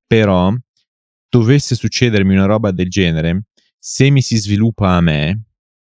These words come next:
significa che è così forte il male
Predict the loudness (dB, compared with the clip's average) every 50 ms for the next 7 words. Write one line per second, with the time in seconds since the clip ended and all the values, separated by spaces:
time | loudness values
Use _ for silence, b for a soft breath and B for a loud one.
0 | _ _ _ _ _ _ _ _ -6 0 2 2 2 2 -2 -4 -2 -4 -2 0
1 | 0 0 0 -2 0 -2 -2 0 0 0 0 0 -2 -2 -6 -10 -6 -2 0 0
2 | 0 0 -4 -4 -4 -4 -2 -2 -4 -6 -10 -6 -4 0 0 2 2 0 0 0
3 | 0 0 -2